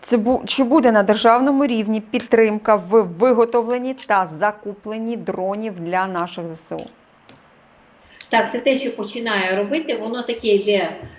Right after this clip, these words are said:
Speaker 2: трошечки з про-, з пробуксовками, але воно йде.
Speaker 1: Мгм. Е, давайте поговоримо про, е, озброєння і про снаряди. Е, чи, е, зможемо ми забезпечити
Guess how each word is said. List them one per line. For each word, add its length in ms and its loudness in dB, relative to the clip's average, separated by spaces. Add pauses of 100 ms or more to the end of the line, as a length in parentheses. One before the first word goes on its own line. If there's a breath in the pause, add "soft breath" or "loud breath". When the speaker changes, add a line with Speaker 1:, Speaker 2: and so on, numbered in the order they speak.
(160)
Speaker 2:
трошечки 440 -6
з 80 -12
про-, 540 0
з 80 -8
пробуксовками, 1120 -2
але 380 0
воно 240 -6
йде. 340 -6 (1300)
Speaker 1:
Мгм. 300 -4 (460 loud breath)
Е, 320 6
давайте 540 4
поговоримо 680 2
про, 800 4 (420)
е, 40 -2
озброєння 1000 0
і 120 -6
про 240 -2
снаряди. 760 2 (540 soft breath)
Е, 280 2
чи, 760 0
е, 220 2
зможемо 580 -2
ми 300 -2
забезпечити 1000 0